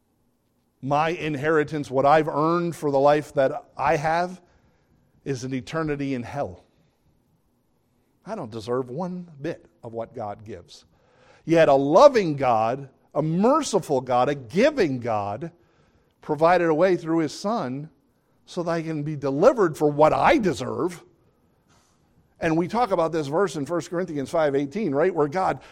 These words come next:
takes our sin from us and exchanges it with his righteousness. I don't deserve that. So how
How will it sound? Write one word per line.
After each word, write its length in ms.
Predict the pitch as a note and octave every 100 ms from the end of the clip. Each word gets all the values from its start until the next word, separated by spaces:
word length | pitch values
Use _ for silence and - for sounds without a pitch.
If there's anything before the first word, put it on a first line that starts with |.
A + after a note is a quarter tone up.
| _
takes 340 | - F#3+ - - -
our 380 | B3 A#3+ F3+ C#3+
sin 500 | - C4+ B3 E3 E3+
from 420 | - C#4+ C#4 B3+
us 260 | C#4 C4+
and 120 | B3 A#3
exchanges 720 | - - - D4+ D#4+ F#3+ E3
it 140 | F#3
with 180 | G3+ G3
his 220 | - A#3+
righteousness. 920 | G#3+ C4 C#4+ A#3 E3+ B2+ G#2+ - - _ _ _ _ _ _ _ _ _ _ _ _
I 140 | - F#4+
don't 180 | F4+
deserve 460 | F3 F3+ D#3 C3 A2+
that. 400 | A#2 A#2+ G#3 - _ _ _ _ _ _ _ _ _ _
So 240 | - F#4+
how 440 | C4+ B3 F4 D4+